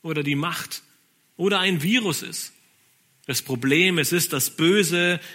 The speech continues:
in dem die ganze Welt liegt. Es ist die Sünde, in der sich diese Welt befindet. Der Teufel, er hasst Gott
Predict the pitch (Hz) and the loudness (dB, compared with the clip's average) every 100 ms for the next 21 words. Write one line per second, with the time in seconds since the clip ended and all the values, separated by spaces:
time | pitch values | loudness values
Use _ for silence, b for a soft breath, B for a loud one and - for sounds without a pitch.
0 | B 147 131 156 175 165 143 151 160 - | B -6 2 4 4 2 -2 -2 -2 -2
1 | 143 135 147 139 165 180 - 147 180 - | -2 -2 -4 -4 -10 -10 -4 0 0 2
2 | 156 - 196 226 196 175 170 B B - | 0 4 6 6 6 4 2 B B -8
3 | 151 170 196 151 - 180 160 143 151 180 | 0 2 2 0 -2 -4 -2 -2 -2 -4
4 | 180 139 180 190 - - _ _ _ _ | -6 -8 -6 -8 -12 -16 _ _ _ _
5 | _ _ _ _ _ 151 143 - - 202 | _ _ _ _ _ -2 0 -2 0 0
6 | 202 190 165 143 - 202 190 - - 180 | 0 2 2 2 2 2 2 -2 -4 -2
7 | 190 185 - | -2 -4 -14